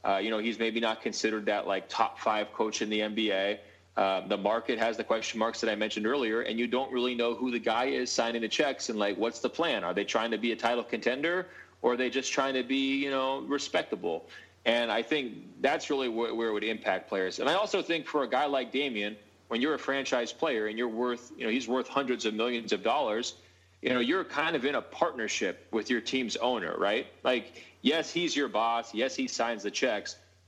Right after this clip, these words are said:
But, like, the very best teams, if it's the Warriors with Steph Curry, the Lakers with LeBron James, I mean, those major players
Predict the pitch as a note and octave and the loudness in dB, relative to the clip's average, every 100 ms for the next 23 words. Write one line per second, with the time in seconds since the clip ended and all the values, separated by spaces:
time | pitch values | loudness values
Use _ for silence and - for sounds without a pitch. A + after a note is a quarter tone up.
0 | _ B2 B2 B2+ A2+ A#2 A2 F3 D#3+ B2+ | _ 0 2 0 0 0 2 2 0 0
1 | C3+ B2+ - D#3 D3 A2+ A2 G#2+ A2 - | 0 -2 -6 -2 0 -2 -4 -4 -4 -2
2 | G#2 G2+ B2 B2+ A#2 A2+ - - A#2 - | -2 2 2 0 -2 -4 -2 0 0 -2
3 | - A#2 G2+ F2+ - - - _ G#2+ G#2 | 0 0 0 -2 -6 -18 -20 _ 2 4
4 | B2+ B2+ B2 A2+ A2 G#2+ G2+ A2+ A2+ G#2+ | 2 0 -2 0 -2 -2 0 2 0 -2
5 | G2+ A#2 G2 F2+ G2+ G#2+ B2+ C3+ A2 A#2 | 0 0 0 -2 -2 2 2 0 -4 -2
6 | C3+ D#3 C#3+ A#2+ - C#3 C#3 G#2+ G2+ F#2+ | 0 0 -2 -4 -2 0 2 0 0 -4